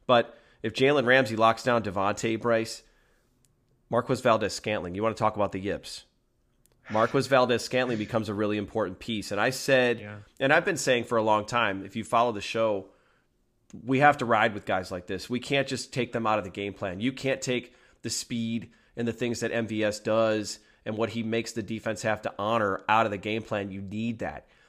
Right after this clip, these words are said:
Speaker 1: You need M V S. You need Allen Lazard. You need guys like Tavon Austin who've made mistakes in the past. You've gotta be able to count on those guys. M V S has gotta catch the ball this week. That's gonna be one thing that's gonna be real problematic. That drop touchdown last week,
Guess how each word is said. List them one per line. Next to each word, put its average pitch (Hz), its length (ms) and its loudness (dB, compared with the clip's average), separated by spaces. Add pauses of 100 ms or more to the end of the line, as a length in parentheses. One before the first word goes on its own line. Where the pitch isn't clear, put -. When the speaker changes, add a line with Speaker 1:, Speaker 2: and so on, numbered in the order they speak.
Speaker 1:
You 117 180 -2
need 123 380 2
M 113 180 2
V 98 180 -2
S. 92 220 -2
You 117 80 0
need 120 220 0
Allen 107 360 0
Lazard. 92 480 -2
You 110 120 -6
need 120 400 -2
guys 101 440 -2
like 90 380 -6 (260)
Tavon 113 460 0
Austin 92 580 -4 (640)
who've - 160 -6
made 113 220 -2
mistakes 104 440 -6
in 107 80 -4
the 95 60 -8
past. 92 600 -6 (500)
You've 104 160 -14
gotta 120 220 4
be 127 80 0
able 110 120 2
to 101 60 -6
count 110 300 -2
on 120 40 0
those 98 180 -6
guys. 92 280 -2 (640)
M 135 140 4
V 147 120 6
S 139 80 0
has - 100 -8
gotta 123 160 4
catch - 240 -2
the 101 60 -8
ball 98 200 2
this 92 180 -6
week. 90 280 -10
That's 117 200 2
gonna 127 160 -2
be 117 140 -2
one 107 240 -2
thing 110 160 -4
that's 98 160 -6
gonna 104 140 -6
be 98 160 -8
real 107 400 -2
problematic. 101 640 -2
That 127 200 2
drop 143 280 4
touchdown 113 560 -2
last 98 320 -2
week, 101 380 -8